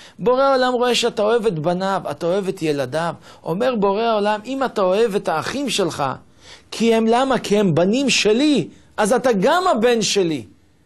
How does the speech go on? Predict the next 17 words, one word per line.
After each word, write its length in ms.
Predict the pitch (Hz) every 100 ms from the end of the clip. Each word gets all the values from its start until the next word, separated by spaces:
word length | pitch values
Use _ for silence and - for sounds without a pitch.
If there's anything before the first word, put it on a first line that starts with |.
| _ 120
ואז 240 | 156 143
ממילא 420 | 156 151 185 202 151
אתה 160 | 143
יכול 260 | 127 - 170
לגשת 580 | 143 139 160 147 135 -
ולבקש 600 | 127 117 113 - 143 123
בקשות. 760 | 110 107 98 95 104 85 - _ - - -
אז 180 | 208 202
בואו 200 | 311 294
נסכם, 640 | 269 - 233 - 233 185 - -
שתי 360 | - - 349 311
דברים 380 | 247 247 254 247
עצומים 540 | 190 - 190 190 180
יש 260 | 160 147 123
לנו. 280 | 117 104 98 - -
דבר 340 | 190 254 294 285
ראשון, 420 | 220 254 254